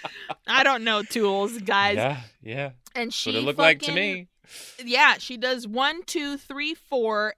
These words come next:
Speaker 1: and then <laughs> we pull out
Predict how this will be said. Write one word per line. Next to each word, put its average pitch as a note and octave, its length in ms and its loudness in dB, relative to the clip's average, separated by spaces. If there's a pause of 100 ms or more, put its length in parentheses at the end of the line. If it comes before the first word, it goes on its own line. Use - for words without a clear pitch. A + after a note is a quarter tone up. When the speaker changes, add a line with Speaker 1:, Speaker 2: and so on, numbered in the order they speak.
Speaker 1:
and A3+ 260 -4
then A3+ 380 -4 (480)
<laughs> - 100 -10 (1200)
we B3+ 140 -6
pull C#4 360 0
out C#4+ 400 6